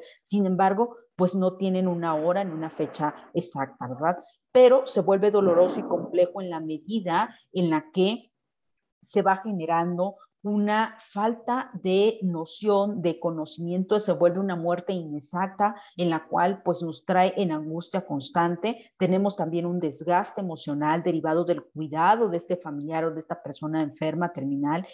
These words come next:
Y es dolorosa porque, eh, el paciente o la persona no siempre asume la totalidad de la enfermedad, puede complicar el duelo al superviviente cuando, por ejemplo, fallece un cónyuge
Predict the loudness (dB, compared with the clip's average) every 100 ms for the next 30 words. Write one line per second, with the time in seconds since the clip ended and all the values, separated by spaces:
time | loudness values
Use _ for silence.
0 | -20 -14 0 2 4 2 4 2 2 -2
1 | -4 -4 0 2 2 0 -18 0 6 8
2 | 6 6 2 0 -8 -4 -6 -2 0 0
3 | 0 0 -2 -6 -6 -4 -6 -6 -4 -4
4 | -4 -4 -2 0 0 -2 -2 -2 -2 2
5 | 2 2 -2 -4 -6 -6 -2 2 0 0
6 | -20 _ 4 4 4 0 -2 -2 -4 -2
7 | 2 4 2 4 2 4 0 -2 -14 -14
8 | -14 -12 -8 -6 -2 -2 -4 -8 0 2
9 | 2 0 -2 -2 -4 -4 0 -2 0 2
10 | 2 2 -2 -4 0 0 0 -4 -2 -4